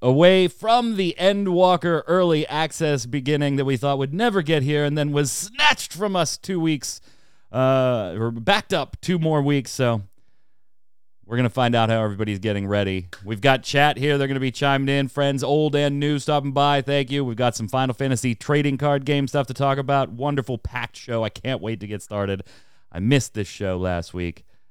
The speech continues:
I missed this show last week. If you're listening on Spotify or watching on YouTube, consider heading over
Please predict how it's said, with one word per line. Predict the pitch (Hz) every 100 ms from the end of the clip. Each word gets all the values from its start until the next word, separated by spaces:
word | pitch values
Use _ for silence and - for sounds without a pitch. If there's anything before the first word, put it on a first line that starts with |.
| -
I | -
missed | 107 107 -
this | 90
show | - 87 82
last | 78 76 -
week. | 82 82 98
If | 95
you're | 117
listening | 139 143 151 135 131
on | 123
Spotify | 110 123 120 113 - 113 107
or | 104
watching | 110 101 107
on | 107 98
YouTube, | 101 95 104 101 92 - - - -
consider | 233 214 220 156
heading | 147 131
over | 123 113 104